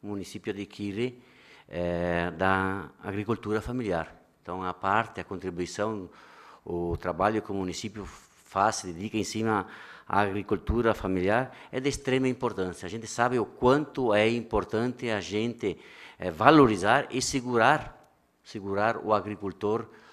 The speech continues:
lá na sua propriedade. Então, a gente sabe hoje que as dificuldades, mesmo assim, com todos os incentivos que é dado para a agricultura familiar, que, é, com, com os novos aumentos de juro que o governo tem adotado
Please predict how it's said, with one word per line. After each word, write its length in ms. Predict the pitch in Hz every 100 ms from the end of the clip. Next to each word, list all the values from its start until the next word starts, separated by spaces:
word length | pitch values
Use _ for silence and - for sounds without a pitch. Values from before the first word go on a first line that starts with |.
| -
lá 220 | 101 107
na 160 | 110 101
sua 340 | - 98 101
propriedade. 640 | - 98 104 82 71 - - _ - - - -
Então, 320 | 92 87 101
a 40 | 104
gente 140 | 107
sabe 280 | - 107 101
hoje 260 | 104 117 117
que 100 | 107
as 100 | 87
dificuldades, 720 | 92 - 104 90 92 110 98
mesmo 280 | 95 113 104
assim, 240 | - 120
com 160 | 110 90
todos 320 | 131 123 110
os 40 |
incentivos 640 | 110 101 104 92 117 131 104 - - - - - - _
que 140 | - 107
é 60 |
dado 320 | 98 104 113 110
para 220 | 104 104
a 80 | 98
agricultura 440 | 95 101 95 117
familiar, 520 | 113 131 120 117 131 123
que, 500 | 135 123 104 87 - - - -
é, 240 | 95 95
com, 360 | - 98 92 90 -
com 100 | 98
os 100 | 95
novos 520 | 110 117 110 95 -
aumentos 880 | 107 101 104 101 110 120 - 104 92
de 80 | 98
juro 460 | 87 107 123 110
que 320 | - 101 95 92
o 80 |
governo 480 | 92 92 107 107 101
tem 300 | - 107 104
adotado 520 | 98 95 104 104 110